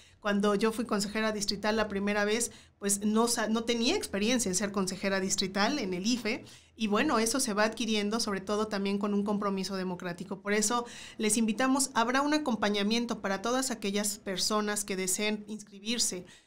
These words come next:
y que sea la primera ocasión que estén ejerciendo el cargo cuando sean designadas como vocales, decirles que habrá un acompañamiento y capacitaciones presenciales, permanentes, por parte de todas las áreas del Instituto Electoral del Estado de México.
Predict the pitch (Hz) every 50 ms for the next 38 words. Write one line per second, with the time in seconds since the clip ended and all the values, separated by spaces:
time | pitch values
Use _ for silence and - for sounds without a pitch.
0 | _ - 220 202 214 214 208 240 254 277 269 262 220 226 226 226 233 254 247 247
1 | 202 202 - 220 208 202 202 196 185 - 220 220 226 226 - 302 - - - 220
2 | 208 208 202 196 196 190 185 - 208 202 202 190 185 185 - 190 185 185 185 -
3 | - 202 202 202 202 202 202 180 190 196 196 196 185 180 - 190 180 180 180 180
4 | 180 - 214 214 240 285 311 - - - - - - _ - 220 226 226 269 262
5 | 277 277 269 - 214 202 220 226 226 226 220 220 202 202 202 190 196 190 196 202
6 | 208 214 214 226 214 214 196 196 185 180 196 185 202 190 180 - 208 208 214 220
7 | 220 220 - - - _ _ - 240 269 277 269 277 247 247 - 196 185 185 190
8 | 196 202 - - - 233 240 247 226 214 202 196 190 190 196 196 202 208 208 -
9 | - - _ - 220 208 208 208 226 220 220 220 233 226 226 202 214 208 208 -
10 | 240 247 247 240 233 - - 196 190 190 196 185 190 190 185 185 180 180 190 180
11 | - 196 185 185 - 196 180 196 - - 208 208 196 196 202 190 185 185 185 190
12 | 185 185 175 170 - 185 180 180 180 175 175 170 - - - -